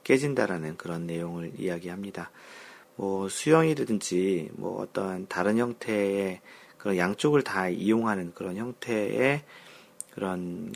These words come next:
운동 같은 경우는 양쪽의 밸런스를 잘 맞출 수 있는데요. 이런 골프, 뭐 테니스, 뭐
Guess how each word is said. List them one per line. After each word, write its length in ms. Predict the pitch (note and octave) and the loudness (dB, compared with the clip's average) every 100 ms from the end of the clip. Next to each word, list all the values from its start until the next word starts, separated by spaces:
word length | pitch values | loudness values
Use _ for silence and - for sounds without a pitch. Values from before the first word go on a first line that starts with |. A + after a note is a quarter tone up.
| D3+ | -2
운동 280 | A#2 A#2 B2 | 2 4 6
같은 320 | A2 - G2 | 2 0 -4
경우는 500 | F2+ F2+ G#2 B2 A2+ - - - - | -2 -2 -2 -2 -4 -10 -20 -18 -2
양쪽의 340 | G#2+ G2+ B2 | -2 4 2
밸런스를 440 | G#2+ G2+ A#2 - A2+ | 4 2 2 0 -2
잘 160 | A2+ | 0
맞출 320 | G2 F2 - - | -2 -4 -6 -4
수 140 | B2 | -2
있는데요. 520 | F#2 E2 E2+ G#2 B2+ - - - - - | -2 -2 -2 -2 -4 -8 -20 -20 -20 -6
이런 160 | G#2+ G2+ | -2 2
골프, 560 | A#2 A2+ - - F2 - | 2 2 0 -2 -2 -2
뭐 200 | G#2 - | -6 -6
테니스, 640 | - E3+ E3+ D#3+ - D#3+ - _ _ _ _ - | -2 2 2 0 -4 -4 -4 _ _ _ _ -14
뭐 240 | - - | -10 -10